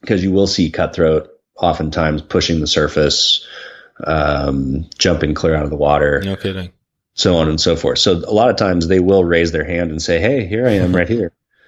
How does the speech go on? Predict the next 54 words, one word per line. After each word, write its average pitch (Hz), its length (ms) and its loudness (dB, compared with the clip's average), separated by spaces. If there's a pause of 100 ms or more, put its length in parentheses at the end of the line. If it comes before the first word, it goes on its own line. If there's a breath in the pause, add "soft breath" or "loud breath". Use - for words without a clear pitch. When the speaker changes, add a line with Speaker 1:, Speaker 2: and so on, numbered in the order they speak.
(360 soft breath)
Speaker 1:
And 87 220 0
that 98 200 -2
gives 98 200 2
you 92 160 4
a, 85 200 4
a 78 180 0
point 90 500 -2 (580)
to 78 300 0
start 98 320 0
at, - 220 -2
because 85 280 0
a 87 60 2
lot 90 200 4
of 85 60 -2
people 85 280 0
look 87 100 0
at 80 80 -4
the - 80 -8
beach 90 340 0
and 73 360 -2 (440)
th-, 82 240 -2
it's 87 200 2
really 95 240 4
difficult 87 600 0
to - 60 0
say 85 280 2
with 80 160 0
certainty, 80 680 -2 (300 soft breath)
this 95 260 2
is 82 100 0
exactly 76 540 -2
where 80 160 -2
you 78 100 -2
wanna 78 220 -2
start. 82 560 -2
Speaker 2:
Right. 87 340 -6
Speaker 1:
A - 400 -10
lot 85 120 4
of 80 60 0
the 80 60 0
beaches 82 400 0
where 80 260 2
it, 78 280 -2
the 76 440 0
substrate's 82 520 0
pretty 85 240 0
uniform, 78 560 0
the 76 60 -4
full 80 240 -2
length 78 240 0
of 76 80 0
the 69 80 -4
beach. 80 400 -2
Speaker 2:
Hmm. - 540 -8